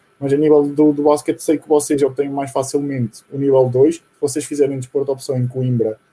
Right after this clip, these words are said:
os dois semestres vocês saem de lá com o grau dois, se não estou em erro,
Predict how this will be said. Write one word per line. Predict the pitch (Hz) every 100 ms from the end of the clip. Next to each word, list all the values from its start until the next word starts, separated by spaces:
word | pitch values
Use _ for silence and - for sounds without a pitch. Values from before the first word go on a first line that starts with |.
| _ _ _ _ _ _ _ _ _ _
os | 156
dois | 143 151
semestres | - 160 143 127 127
vocês | 131 131 135 127
saem | - 139 135
de |
lá | 127 120
com | 120 120
o |
grau | 120 127 120
dois, | 113 117 120
se | 120
não | 113
estou | - 117
em | 107 101
erro, | 107 -